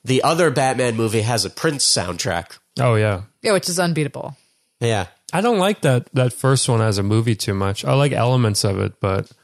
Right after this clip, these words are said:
Speaker 2: that first Batman one, it's kinda all over the place. I don't like the plotting of it at all.
Speaker 1: Yeah, it's a little wonky. I really like Michael Keaton in it.
Speaker 2: Of course, yeah.
Speaker 1: And, um, it's one of those ones where I actually think the best stuff in that movie is when he's Bruce Wayne.
Speaker 2: There's
Speaker 1: You
Speaker 2: some
Speaker 1: know?
Speaker 2: terrible sequences in that, like the,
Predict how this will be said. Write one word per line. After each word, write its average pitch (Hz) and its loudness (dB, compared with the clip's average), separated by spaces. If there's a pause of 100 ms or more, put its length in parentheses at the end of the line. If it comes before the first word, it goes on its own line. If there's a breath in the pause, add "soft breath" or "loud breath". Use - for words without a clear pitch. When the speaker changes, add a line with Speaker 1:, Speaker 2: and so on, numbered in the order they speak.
(120)
Speaker 2:
that 123 0
first 160 0
Batman 120 0
one, 101 0
it's 101 -2
kinda 131 0
all 104 0
over 107 0
the 101 0
place. 101 -2
I - -2
don't 139 4
like 139 2
the 113 -2
plotting 110 -2
of 92 -4
it 95 -2
at - -6
all. 104 0
Speaker 1:
Yeah, 147 0
it's 165 0
a 202 0
little 214 2
wonky. 127 0
I 151 2
really 226 2
like 175 2
Michael 135 -2
Keaton 127 -4
in 90 -4
it. - -8 (100)
Speaker 2:
Of 117 -6
course, 123 2
yeah. 110 2 (100)
Speaker 1:
And, 117 0
um, 104 -2 (460)
it's 156 0
one 196 2
of 220 2
those 185 0
ones 165 0
where 139 4
I - 2
actually 147 0
think 147 -2
the 127 -4
best 127 0
stuff 120 0
in 113 0
that 110 0
movie 107 0
is 90 -2
when 101 0
he's 90 -4
Bruce 95 -4
Wayne. 90 -4 (460)
Speaker 2:
There's 147 2
Speaker 1:
You - 0
Speaker 2:
some - 0
Speaker 1:
know? - -2
Speaker 2:
terrible 143 2
sequences 117 -2
in 104 -2
that, 104 -2
like 104 -4
the, 101 -2